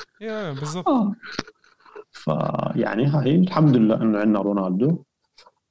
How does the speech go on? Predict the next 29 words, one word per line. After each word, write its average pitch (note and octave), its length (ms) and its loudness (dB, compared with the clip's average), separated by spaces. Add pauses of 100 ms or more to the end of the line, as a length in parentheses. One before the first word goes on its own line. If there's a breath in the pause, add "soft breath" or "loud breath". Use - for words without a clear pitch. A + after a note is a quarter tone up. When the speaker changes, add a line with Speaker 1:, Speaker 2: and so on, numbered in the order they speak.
Speaker 2:
آه، C3 500 -2
بس - 280 -4
لا، A#3+ 100 2
المباراة G#3 420 2
يعني F3+ 220 6
زي F#3 120 4
ما F3+ 80 8
حكيت F3 280 2
أنت C#3+ 180 0
ما E3+ 160 4
في C#3+ 260 4
يعني C3 260 2
إشي - 180 0
تحلل B2 360 4
كتير، B2+ 380 0
لأنه C3 140 4
بالآخر D3 400 4
يعني C#3 160 4
واضح C#3 400 6
الفكرة C3+ 520 2
إنه B2+ 320 4
خلص C3+ 540 0 (360)
إحنا F3 540 0 (400)
نجيب A#2 260 4
هالجول A#2+ 540 4
وبعدين A2+ 680 0 (1040 loud breath)
يعني A#2 280 2
وجوز A3+ 540 6
بيرلو D3 640 4